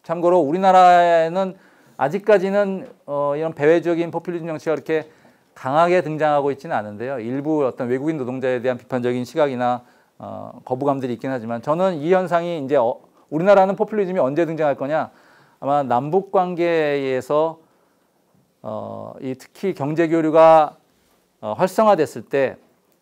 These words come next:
마찬가지로 북한의 노동력이 아까 제가 설명한 대로 한국 경제에 어떤 식으로든지 편입이 됐을 때 저임금 생산기지화 됐을 때 발생할 수 있는 국내에서의, 어, 이,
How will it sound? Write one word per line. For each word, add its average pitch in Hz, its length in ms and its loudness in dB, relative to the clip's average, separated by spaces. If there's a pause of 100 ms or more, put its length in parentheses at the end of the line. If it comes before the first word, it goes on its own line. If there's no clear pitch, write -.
(120)
마찬가지로 175 560 2
북한의 180 440 -2
노동력이 147 560 -2
아까 139 300 0
제가 139 220 -2
설명한 165 420 -2
대로 156 320 0 (640)
한국 214 500 -2
경제에 170 720 2
어떤 170 320 0
식으로든지 160 320 -2
편입이 202 400 -2
됐을 - 280 -4
때 139 340 0
저임금 156 840 -2
생산기지화 156 680 -2
됐을 123 280 -6
때 160 240 -2
발생할 135 420 -4
수 - 140 -14
있는 151 320 -8 (340)
국내에서의, 165 1000 -2 (520)
어, 107 440 -8
이, 110 380 -10